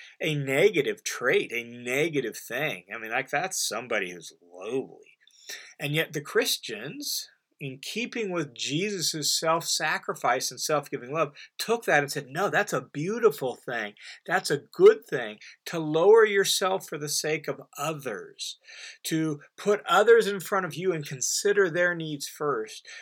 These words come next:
right? Like, Paul describes this in Philippians chapter three, uh, chapter two, verses three and four, as thinking of others is more important than yourselves, and not looking out for your own interest, but looking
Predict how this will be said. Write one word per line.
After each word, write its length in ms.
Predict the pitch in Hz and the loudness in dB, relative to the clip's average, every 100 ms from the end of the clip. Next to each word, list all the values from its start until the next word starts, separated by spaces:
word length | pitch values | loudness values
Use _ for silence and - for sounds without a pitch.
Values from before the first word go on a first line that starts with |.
| - | -6
right? 160 | 156 156 | -4 -2
Like, 220 | 139 - | -4 -6
Paul 280 | - 180 208 | -4 2 2
describes 640 | 160 147 - 156 175 170 | 2 -2 0 2 2 2
this 160 | 151 139 | -2 -4
in 120 | 143 | -8
Philippians 440 | - 175 180 165 | -8 -8 -6 -4
chapter 380 | - 156 143 143 | -2 0 -2 -6
three, 320 | 135 - 170 - _ - | -8 -10 -10 -10 _ -8
uh, 260 | 139 113 117 | -4 -2 -4
chapter 340 | - 156 151 - | -2 -2 -2 -6
two, 240 | - 202 | -2 0
verses 300 | 143 135 131 | 0 -6 -8
three 180 | - 160 | -6 -6
and 140 | 139 | -6
four, 380 | - 180 156 127 | -2 2 2 2
as 280 | 139 135 - - - - - - | 0 -4 -6 -16 -18 -20 -20 -2
thinking 400 | 196 214 - 214 | 0 0 0 0
of 100 | 190 | 2
others 360 | 147 165 170 139 | 4 2 2 -2
is 120 | 123 | -6
more 340 | 127 135 156 180 | -4 0 0 0
important 400 | 160 - 170 151 | -4 -2 -2 -2
than 100 | 139 | -6
yourselves, 600 | 131 127 - 143 135 120 | -6 -6 0 2 2 0
and 160 | 127 131 | -8 -2
not 240 | 156 180 | 0 0
looking 320 | 190 196 170 | -4 -6 -6
out 200 | 175 160 | -6 -6
for 100 | - | -6
your 240 | 151 139 139 | -4 -4 -4
own 240 | 147 170 | -6 -6
interest, 420 | 165 127 - 120 | -8 -12 -12 -12
but 160 | - - | -10 -10
looking 380 | 147 170 160 | -8 -8 -8